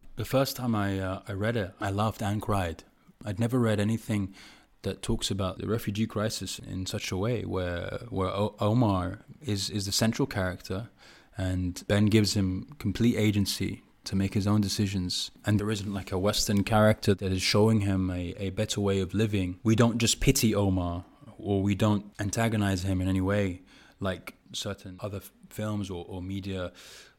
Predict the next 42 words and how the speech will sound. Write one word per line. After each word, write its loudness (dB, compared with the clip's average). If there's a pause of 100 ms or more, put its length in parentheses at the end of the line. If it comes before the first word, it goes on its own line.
(120)
present, -2
uh, -2
refugees 0
or -4
people -2
seeking -2
asylum. -4 (120)
I -2
never -2
once -2
pitied -4
Omar 0
from -4
reading 0
it. -10 (100)
I, -2
I -6
read -4
it -4
as -8
someone -4
who -2
is -2 (560)
from -10
a -10
f-, -16 (140)
such -4
a -4
rich, -4 (100)
culturally -2
rich -2 (220)
background, -4 (420)
who -8
has -2
an 2
in-depth 0
knowledge -2
of, -16
of, -10
of -12
music, 0
and, -4